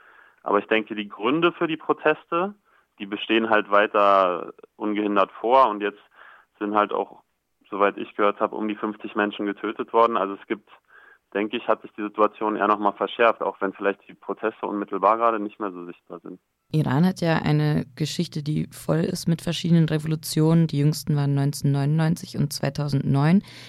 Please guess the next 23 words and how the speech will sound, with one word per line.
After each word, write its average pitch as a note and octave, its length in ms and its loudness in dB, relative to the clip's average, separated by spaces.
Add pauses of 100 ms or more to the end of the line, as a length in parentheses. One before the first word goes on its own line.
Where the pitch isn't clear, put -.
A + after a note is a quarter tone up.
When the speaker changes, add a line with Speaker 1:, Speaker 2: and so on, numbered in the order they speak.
(200)
Speaker 2:
Die - 80 0
Artikel, F#3 380 -2
die E3 100 -2
ihr D#3 80 -2
veröffentlicht F3 640 -4
habt D#3+ 220 -4
auf - 200 -6
eurer D3 220 0
Seite, D3 360 -2 (340)
ähm, D3 160 4
betonen, E3+ 680 0
dass D#3 200 -4
diese D#3+ 220 -2
Proteste D#3 680 -4 (140)
besonders D#3+ 680 0
seien C#3 320 0
im C#3+ 160 -2
Gegensatz C#3+ 460 -6
zu D3 100 -8
den C3+ 200 -4 (320)
vorherigen, E3+ 800 0
dass E3 180 -2
sie D3 200 -2